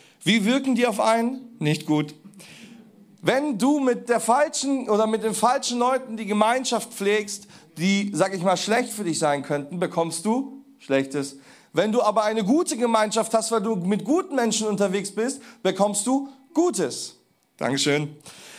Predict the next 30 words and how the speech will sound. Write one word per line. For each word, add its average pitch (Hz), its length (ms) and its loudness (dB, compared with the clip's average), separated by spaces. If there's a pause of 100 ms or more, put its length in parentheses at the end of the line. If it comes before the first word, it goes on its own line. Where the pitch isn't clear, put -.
(260)
Also 262 640 2
ist 214 180 0
das 240 200 2
relativ 277 440 2
eindeutig. 220 840 2
Es 220 120 0
ist 170 280 0
wichtig, 226 720 0 (160)
für 208 240 0
welche 285 460 0
Gemeinschaft 220 880 0
oder 175 240 2
Gemeinde 208 600 2
oder 170 360 2
Gesellschaftsform 175 1160 0 (280)
du 311 300 4
dich 208 200 -2
entscheidest. 233 640 2
Und 165 80 -4
mit 185 140 0
Gesellschaftsform 220 800 0
meine 202 260 2
ich 170 80 -4
nicht 208 180 -2
demokratisch, 151 680 0
diktatisch 165 600 -2
oder 147 180 0
wie 226 120 0
auch 208 140 0
immer, 156 340 0